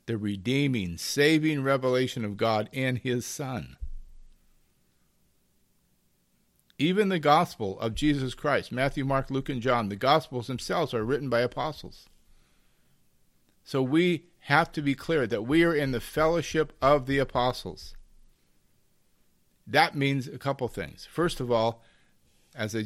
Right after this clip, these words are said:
I've already said, we don't rely on celebrity preachers as our authority. We don't even rely on commentaries as our authority.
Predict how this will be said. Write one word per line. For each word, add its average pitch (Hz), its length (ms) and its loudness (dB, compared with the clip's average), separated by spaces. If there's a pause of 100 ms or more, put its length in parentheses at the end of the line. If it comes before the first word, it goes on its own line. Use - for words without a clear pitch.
(140)
I've 107 140 -4
already 120 240 0
said, 110 320 -2
we 123 100 -2
don't 165 320 2
rely 139 440 4
on 113 160 -2
celebrity 120 600 0
preachers 101 680 -8 (440)
as 110 160 -4
our 117 140 2
authority. 110 540 -2 (760)
We 143 120 2
don't 160 240 4
even 143 240 2
rely 131 360 4
on 127 140 -2
commentaries 139 840 0
as 110 180 -4
our 101 140 -2
authority. 82 480 -8